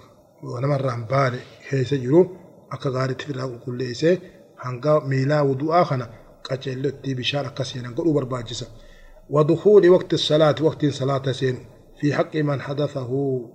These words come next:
من حدثه دائم. Namtichi zalaalamitti hadasni irraa hin cirre, kan dhufuun irraa hin cirre, takka kan fincaan irraa hin jenne, والعياذ بالله,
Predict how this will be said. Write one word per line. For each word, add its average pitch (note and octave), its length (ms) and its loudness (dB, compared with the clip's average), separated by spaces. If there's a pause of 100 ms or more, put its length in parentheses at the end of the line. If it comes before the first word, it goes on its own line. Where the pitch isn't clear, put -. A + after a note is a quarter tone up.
(140)
من C#3 140 -4
حدثه C#3 400 -4
دائم. B2 300 -4 (640)
Namtichi E3 800 -2
zalaalamitti E3+ 880 2 (440)
hadasni C#3 440 -4
irraa D3 160 0
hin C#3 120 -4
cirre, C#3 200 -2
kan D3 140 -8
dhufuun D3 300 -4
irraa C3+ 100 -4
hin C3+ 100 -6
cirre, C#3+ 180 -4
takka C3 180 -10
kan C3 120 -6
fincaan D3 320 -2
irraa B2+ 140 -10
hin B2+ 120 -8
jenne, C#3+ 180 -2
والعياذ C3+ 400 -4
بالله, B2+ 300 -4